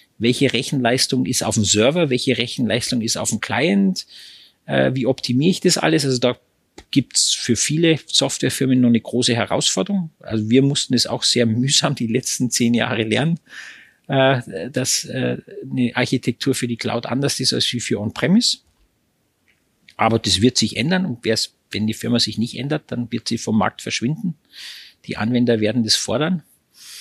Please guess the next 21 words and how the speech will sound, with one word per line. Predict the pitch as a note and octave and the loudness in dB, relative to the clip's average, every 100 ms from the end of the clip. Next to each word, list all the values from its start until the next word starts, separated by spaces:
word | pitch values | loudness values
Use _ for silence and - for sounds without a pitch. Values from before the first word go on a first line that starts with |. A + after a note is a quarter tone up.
| - _ | -20 _
und | - A2 | -10 -4
dann | A2 G#2+ - _ | -2 -4 -10 _
wird's | - B2 - | -6 -4 -4
auch | G#2+ A2+ B2+ | -6 -6 -6
in | A#2 | -4
den | A2 | -2
nächsten | A2 A2+ - C3+ A2+ _ _ _ | -2 -4 -6 -6 -8 _ _ _
fünf | - B2 - | -8 -8 -4
Jahren, | A2+ G#2 C3+ B2 - _ _ | -2 0 -2 -6 -10 _ _
zehn | - A2+ B2+ | -4 -2 -2
Jahren | A#2 A#2+ B2 A2+ | 0 -2 -2 -6
eine | A2+ A2+ A2 | -4 -4 -4
deutliche | - A2 - B2 A#2 | -2 -2 -2 -4 -4
Veränderung | - - A2+ A2 A2 | -4 -4 -4 -4 -6
geben | - G#2+ | -4 -4
bei | G#2+ | -4
der | G2+ G2+ | -4 -2
ganzen | G2+ A#2 A#2 | -2 -2 -4
Digitalisierung, | G#2+ G#2 - G#2 G#2+ - G#2 A2+ - _ _ _ - | -4 -6 -6 -6 -4 -6 -6 -14 -20 _ _ _ -6
die | A#2+ - | -4 0
dann | C#3+ D#3+ | 0 0